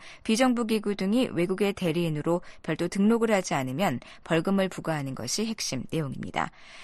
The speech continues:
조지아 정부는 외국 대리인법이 투명성 증진과 아울러 외국인들에 의해 추진되는 가짜 자유주의 가치와의 싸움, 그리고 주권 보존을 위해 필요하다고 주장하고 있습니다.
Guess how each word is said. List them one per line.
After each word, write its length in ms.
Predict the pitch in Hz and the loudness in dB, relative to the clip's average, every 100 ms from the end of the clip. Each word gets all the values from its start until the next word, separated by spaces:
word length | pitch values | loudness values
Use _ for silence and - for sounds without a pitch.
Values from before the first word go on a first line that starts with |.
| - | -2
조지아 300 | - 226 254 | 2 6 6
정부는 520 | 247 240 226 294 240 | 6 4 4 4 4
외국 340 | 170 208 254 - | 2 2 0 0
대리인법이 760 | 208 214 208 185 170 120 69 - | 2 4 2 2 0 0 -2 -4
투명성 560 | - 233 220 - 208 | 2 4 4 2 2
증진과 600 | 208 170 160 151 180 160 - - | 0 -2 -2 -2 0 0 -2 -14
아울러 340 | - 165 170 180 | -2 2 4 4
외국인들에 600 | 156 165 214 226 214 202 | 4 2 4 4 4 2
의해 160 | 190 196 | 0 0
추진되는 720 | - 196 185 160 180 226 220 | -2 0 0 0 2 2 2
가짜 360 | - 156 196 | -2 0 0
자유주의 540 | 185 - 165 214 240 220 | 0 0 2 2 2 2
가치와의 480 | 185 180 - 147 156 | 2 0 -2 -2 -2
싸움, 380 | - 156 80 - | 0 0 0 -6
그리고 200 | 160 156 | -4 -2
주권 580 | 156 190 - 226 220 220 | -2 -4 2 4 4 2
보존을 420 | 180 170 160 139 | 0 0 -2 -4
위해 240 | 139 175 - - - | 0 -2 -2 -10 -10
필요하다고 720 | - 269 226 - 123 - 135 | 0 4 4 0 -6 -4 -4
주장하고 480 | - - 143 120 - | -4 -4 -4 -8 -10
있습니다. 500 | - - - 82 | -10 -10 -6 -4